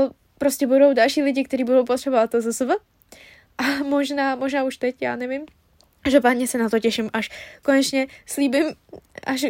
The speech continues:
dodržím to, co jsem slíbila. No, dost okecávání. Máme tady spojený model veřejné správy a z něj nám jde přenesená působnost těch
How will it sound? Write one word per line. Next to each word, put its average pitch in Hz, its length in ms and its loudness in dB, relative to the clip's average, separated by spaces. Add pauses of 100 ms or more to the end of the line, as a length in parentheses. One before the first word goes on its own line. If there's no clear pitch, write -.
dodržím 285 560 2
to, 269 120 -2
co 262 140 -4
jsem 247 160 -4
slíbila. - 320 -6 (260)
No, 262 240 0
dost 285 360 -2 (200)
okecávání. 220 680 -2 (920)
Máme 339 240 6
tady 339 220 6
spojený 294 480 4
model 226 460 2
veřejné 233 360 0
správy 214 440 2 (600)
a 220 120 -2
z 214 60 -2
něj 247 300 2
nám 269 200 4
jde 202 120 2
přenesená 330 560 0
působnost 226 800 -4 (380)
těch 220 440 -2